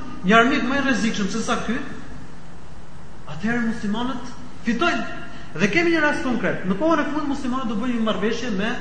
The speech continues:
romakët. Hadithi është i saktë, se tusalihuna ruma sulhan amina.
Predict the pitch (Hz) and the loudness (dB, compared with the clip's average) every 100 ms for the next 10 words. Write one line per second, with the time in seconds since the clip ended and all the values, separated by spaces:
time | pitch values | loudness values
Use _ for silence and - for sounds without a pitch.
0 | - 185 208 185 131 - - - - - | -2 0 4 4 2 -2 -4 -4 -6 -6
1 | - - - 226 285 302 294 285 - 190 | -6 -6 0 2 2 2 0 -2 0 0
2 | - 190 196 185 240 233 226 240 220 185 | 0 -2 -2 0 0 0 0 0 0 0
3 | 247 247 240 - 226 - 240 - 175 135 | 0 0 0 -2 -2 -2 -2 0 0 0
4 | 123 | -4